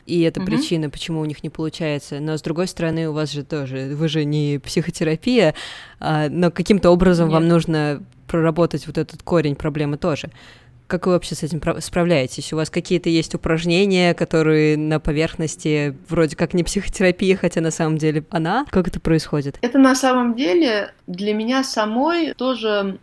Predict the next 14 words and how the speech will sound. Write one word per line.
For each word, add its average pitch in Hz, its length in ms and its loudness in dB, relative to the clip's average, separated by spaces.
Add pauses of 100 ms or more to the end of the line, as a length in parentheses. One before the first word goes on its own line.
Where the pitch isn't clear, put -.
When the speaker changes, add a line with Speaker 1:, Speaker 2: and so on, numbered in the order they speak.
(200)
Speaker 2:
интересный 214 720 0
вопрос, 262 640 0
и 208 60 -2
я 269 600 -2
продолжаю 220 720 4
находиться 208 880 -4
в 190 100 -10
некотором 220 460 -4
поиске 190 640 0
ответа 330 320 0
на 208 160 0
него, 185 380 -4
потому 202 480 -2
что, 214 340 -4